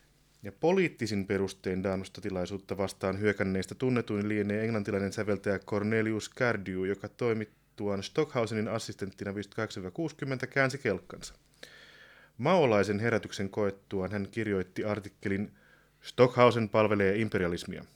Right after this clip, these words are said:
Olen kuullut vain yhden Cardewn marks-, marksilaisen kauden teoksista, nimittäin vietnamilaisten kansanlaulujen pohjalta syntyneen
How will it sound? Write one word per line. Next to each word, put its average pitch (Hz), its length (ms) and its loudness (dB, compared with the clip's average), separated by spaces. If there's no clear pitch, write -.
Olen 143 200 4
kuullut 156 320 2
vain 147 180 4
yhden 151 380 0
Cardewn 110 480 0
marks-, 113 300 -4
marksilaisen 107 480 0
kauden 95 260 -4
teoksista, 131 580 -2
nimittäin 107 580 -2
vietnamilaisten 104 720 0
kansanlaulujen 95 720 -2
pohjalta 95 280 -6
syntyneen 95 460 -4